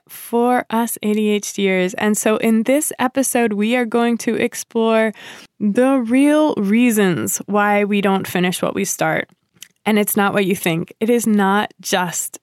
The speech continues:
your limited attention span. And then we're going to dig into these four game-changing tips that will actually help you across the finish line.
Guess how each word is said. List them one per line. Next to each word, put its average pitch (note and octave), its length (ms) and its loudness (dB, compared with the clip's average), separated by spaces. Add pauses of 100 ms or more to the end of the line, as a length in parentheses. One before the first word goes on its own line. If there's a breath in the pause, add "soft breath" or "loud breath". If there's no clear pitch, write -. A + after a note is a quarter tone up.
your F#3+ 240 2
limited F3+ 420 0
attention F3+ 540 -2
span. F#3 460 -4 (800)
And G3+ 180 2
then A3+ 320 2
we're A#3+ 120 2
going G#3+ 360 2
to G#3 160 -4
dig F3+ 300 -2
into F#3 360 -2
these F3+ 280 -2 (120)
four G#3+ 720 0 (260)
game-changing G#3+ 960 2
tips - 500 -6
that - 220 -8
will G3+ 220 -6 (100)
actually F#3+ 580 -4
help - 460 -8
you F#3 280 -2
across F3+ 560 -6 (240)
the F#3 80 -6
finish F3 440 -4
line. G3 480 -4